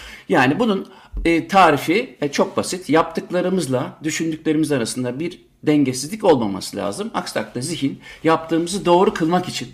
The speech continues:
kendini inandırmak için ya da karşı tarafa tukaka diyor ya da işte kendi yaptığını, e, rasyonalize etmek için bahaneler buluyor. Ne bileyim işte hani çocuğuna kuzum derken kendi kuzu pirzolası yiyorsa orada bir tutarsızlık var.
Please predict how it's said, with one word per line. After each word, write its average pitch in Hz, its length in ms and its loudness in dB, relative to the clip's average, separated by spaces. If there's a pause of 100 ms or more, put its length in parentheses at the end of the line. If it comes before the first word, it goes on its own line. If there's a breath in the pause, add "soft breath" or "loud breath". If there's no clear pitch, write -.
(420 loud breath)
kendini 175 340 0
inandırmak 156 460 0
için - 160 -6
ya 226 160 -6
da 160 140 -4
karşı 151 240 -2
tarafa 110 300 -6
tukaka - 480 -4
diyor 127 320 -6
ya 151 160 0
da 104 60 -2
işte - 300 -6
kendi 127 280 0
yaptığını, 135 560 -2 (300 loud breath)
e, 117 140 -2
rasyonalize 135 520 0
etmek - 280 -6
için 180 300 -10
bahaneler 127 500 2
buluyor. 82 340 -14
Ne 135 160 0
bileyim 104 240 -4
işte 143 300 -4 (280 loud breath)
hani 113 320 0 (200 loud breath)
çocuğuna 135 640 0 (140)
kuzum 156 500 2
derken 123 560 0
kendi 131 480 0
kuzu 156 300 0
pirzolası 117 480 -4 (600)
yiyorsa 135 520 -2
orada 151 240 0
bir 190 40 -6
tutarsızlık 143 600 -2
var. 160 180 -2